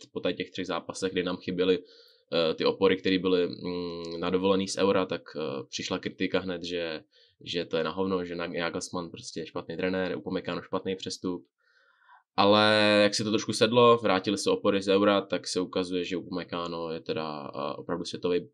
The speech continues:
stoper a jsem s ním stoprocentně spokojený.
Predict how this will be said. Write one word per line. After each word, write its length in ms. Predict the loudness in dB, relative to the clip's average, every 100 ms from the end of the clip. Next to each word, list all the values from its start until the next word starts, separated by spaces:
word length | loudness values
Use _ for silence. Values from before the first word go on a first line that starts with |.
| _
stoper 540 | -6 -2 4 4 2 -4 _ _ _
a 560 | -2 0 0 -2 -4 -8 -16 _ -12
jsem 160 | -10
s 40 | -8
ním 100 | -10 -12 -16
stoprocentně 420 | -8 -4 -2 -2 -6
spokojený. 440 | -6 -4 -6